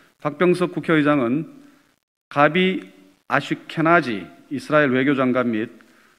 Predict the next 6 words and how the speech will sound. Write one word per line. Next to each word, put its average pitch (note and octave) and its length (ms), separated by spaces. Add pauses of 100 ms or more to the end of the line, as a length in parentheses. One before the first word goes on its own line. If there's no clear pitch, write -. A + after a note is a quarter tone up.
(140)
아미르 E3 440
페레츠 D#3 640 (500)
경제산업부 D#3 800
장관의 B2+ 440
예방을 A#2 320
받아 G#2+ 360